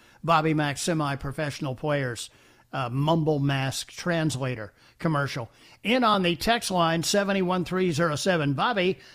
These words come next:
Money Penny needs to record your famous ba-ba-ba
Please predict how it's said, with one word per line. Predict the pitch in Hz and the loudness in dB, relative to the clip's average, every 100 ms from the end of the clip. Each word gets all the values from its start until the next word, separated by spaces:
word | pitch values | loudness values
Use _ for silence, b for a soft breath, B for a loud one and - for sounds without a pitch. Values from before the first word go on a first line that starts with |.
| B | B
Money | B 170 262 277 | B 2 2 2
Penny | - 196 185 196 | 2 0 0 0
needs | 165 202 226 165 | 0 0 -2 -4
to | 190 180 | -4 -2
record | 170 - 208 196 | -2 0 0 0
your | 165 | 0
famous | 151 202 185 175 156 - - b b b b | -2 0 0 0 -2 -6 -12 b b b b
ba-ba-ba | 143 127 131 123 202 190 180 175 170 160 | -6 -4 -4 -2 0 0 0 -2 -2 -6